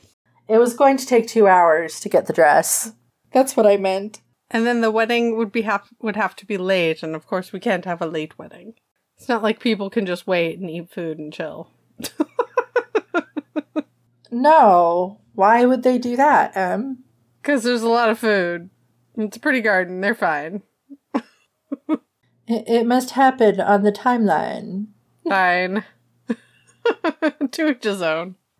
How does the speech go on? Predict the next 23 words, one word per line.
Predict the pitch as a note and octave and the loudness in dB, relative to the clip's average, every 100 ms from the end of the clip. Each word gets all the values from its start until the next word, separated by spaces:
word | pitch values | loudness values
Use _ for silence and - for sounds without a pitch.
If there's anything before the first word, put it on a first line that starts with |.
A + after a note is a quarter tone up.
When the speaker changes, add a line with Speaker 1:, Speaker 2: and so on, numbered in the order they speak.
| _ _ | _ _
Speaker 1:
Judy | - C4+ C#4 C4+ C4 | -2 0 0 -2 -4
comes | - B3 A#3 A#3 | -4 -2 -2 -6
through. | A3+ A3 G#3+ G#3+ G#3+ G#3+ | 0 4 6 6 4 2
She | A3+ A3 | -2 2
has | A3 G#3 | 4 4
a | F#3 | 4
whole | G#3 G3 | 2 2
bunch | F3+ F3+ | -2 -4
of | F3+ F#3 | -6 -2
wedding | F3+ F#3 F3+ | -2 -2 -2
dresses | F3+ F#3 - F3+ F3 F3+ | -2 -2 -4 -2 -2 -2
at | F3+ F3+ | -2 -2
her | F3+ F3+ | -2 -4
estate. | F#3 - F3 F3 F3 F3 - _ - - - - | -6 -8 -6 -4 -4 -6 -10 _ -20 -20 -20 -16
Speaker 2:
<laughs> | - - A#4+ - | -10 -2 -2 0
'Cause | D4+ C#4 A#3+ | 0 0 -2
Judy's | D4 - D4+ - | -2 0 0 0
been | B3+ A3 | -2 0
married | G3+ G3 G3 G3 - | 0 0 -2 -4 -8
just | F4+ E4+ - | -6 -6 -6
a | F#3 | -8
few | - F#3 | -6 -6
times. | - - _ A3+ A#3 B3+ A#3+ - | -8 -20 _ -8 -8 -8 -14 -16